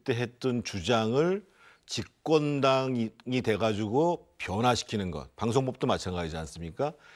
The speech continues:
이거에 대해서 정말 국민적 응징을 하는 바-, 과정들이 좀 있어야 된다고 봐요. 그래야지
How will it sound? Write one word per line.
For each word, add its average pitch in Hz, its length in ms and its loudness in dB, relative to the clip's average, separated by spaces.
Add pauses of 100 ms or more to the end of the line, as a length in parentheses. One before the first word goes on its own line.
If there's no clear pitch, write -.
(200)
이거에 139 460 4
대해서 135 640 2 (800)
정말 139 340 2
국민적 143 800 2
응징을 131 580 2
하는 147 380 0
바-, - 160 -10 (120)
과정들이 135 600 0
좀 127 160 -2
있어야 98 280 -4
된다고 82 400 -4
봐요. 67 220 -6 (460)
그래야지 131 680 2